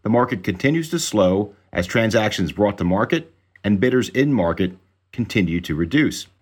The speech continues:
But at the same time, we are still closing deals, including a large deal in Memphis, several retail transactions from California to Detroit, and many land transactions which portend optimism for future development. As expected,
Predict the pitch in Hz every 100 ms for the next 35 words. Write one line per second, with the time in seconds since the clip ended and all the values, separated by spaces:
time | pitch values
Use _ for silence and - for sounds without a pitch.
0 | _ - 123 127 139 190 196 185 104 98
1 | 104 110 107 - 117 113 110 107 120 127
2 | 131 - - - _ - 92 117 113 95
3 | 90 98 95 104 104 113 123 131 76 -
4 | - _ _ - 151 151 156 135 139 143
5 | 127 - 117 113 107 123 165 180 - 90
6 | 82 - - 80 82 90 98 95 87 73
7 | 78 - 135 165 - _ _ - 135 165
8 | 190 185 185 185 180 87 82 80 - 78
9 | 80 - _ _ - 95 - - 190 -
10 | 107 - - 151 - 80 71 69 76 _
11 | _ 120 - 76 - 71 69 67 - -
12 | - - - - - - - 156 170 -
13 | - 101 - 92 90